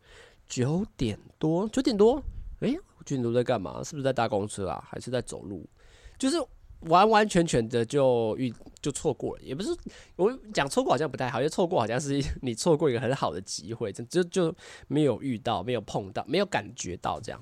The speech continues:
我就说，“哦，好，没关系。”反正其实因为我觉得在，身在台湾这种地方，其实大家应该是对地震是比较习惯的啦，就是地震其实是一个很普遍，然后你也不会特别觉得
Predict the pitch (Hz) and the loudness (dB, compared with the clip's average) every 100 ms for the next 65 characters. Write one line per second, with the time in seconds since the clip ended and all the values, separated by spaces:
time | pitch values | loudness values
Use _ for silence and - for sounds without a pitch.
0 | 131 185 269 226 165 127 131 135 165 190 | -8 -4 0 0 4 2 4 2 0 0
1 | 190 277 - - - - - 269 277 240 | 0 -2 -6 -14 -20 -16 -4 -2 -2 -2
2 | 262 311 147 247 185 196 170 147 - 156 | 0 2 2 2 0 4 4 2 0 0
3 | 156 - 107 107 117 120 90 98 90 107 | -2 -2 -2 0 -2 -4 -6 -8 -8 -8
4 | 170 202 - 175 156 160 151 151 - - | -8 -10 0 4 6 4 0 -2 -2 -2
5 | 143 - 123 - 104 - 107 92 - 101 | -2 -2 -6 -4 -6 -6 -8 -10 -6 -6
6 | 78 71 - - - - - - - - | -4 -8 -14 -18 -20 -20 -20 -20 -20 -20
7 | - - - - 123 - 240 143 113 98 | -8 0 2 2 0 8 10 10 6 0
8 | 139 160 185 175 - - - 226 202 214 | -2 -2 0 -2 -4 -20 -10 -4 0 0
9 | 147 123 113 147 117 113 110 113 - - | 0 -4 -4 -4 -2 -2 -4 -8 -12 -8
10 | 123 87 82 110 104 113 135 120 110 117 | -6 -6 -6 -4 -4 -2 -2 -2 -2 0
11 | 123 - 190 143 113 110 143 170 | -2 0 2 4 2 0 0 0